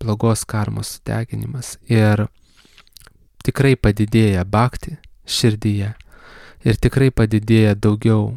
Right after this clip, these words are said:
dvasinio žinojimo ateina ir atsižadėjimo į širdį.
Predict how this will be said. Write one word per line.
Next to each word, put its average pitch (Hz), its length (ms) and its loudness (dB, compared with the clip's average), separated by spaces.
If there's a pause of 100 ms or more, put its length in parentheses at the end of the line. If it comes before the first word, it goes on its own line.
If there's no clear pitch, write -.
dvasinio 110 600 0
žinojimo 107 680 -2
ateina 95 480 -6 (760)
ir 127 180 0
atsižadėjimo 101 840 -4 (320)
į - 120 -6
širdį. - 420 -6